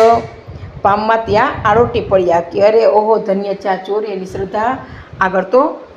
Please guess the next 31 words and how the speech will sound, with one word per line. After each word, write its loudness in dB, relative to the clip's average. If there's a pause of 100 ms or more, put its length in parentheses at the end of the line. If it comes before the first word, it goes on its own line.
(540)
કૃષ્ણએ 0
એને 2
દર્શન 0
દીધા. 0 (1080)
તો 4
વાલા 2
વૈષ્ણવ, -2
આ 2
રીતે, 2
અ, -4 (1160)
કૃષ્ણને 0
પામવા 2
માટે 0
આપણે -2
શ્રદ્ધા 0 (100)
ભાવ 2 (360)
હોવી 4
જોઈએ. 2
જો 2
સાચી -2
શ્રદ્ધા 0
હશે -4
તો -2
ઠાકોરજી -2
અવશ્ય 0
મળશે, -2
મળશે -2
ને 4 (460)
મળશે 0
જ. -10 (1120)
તો 2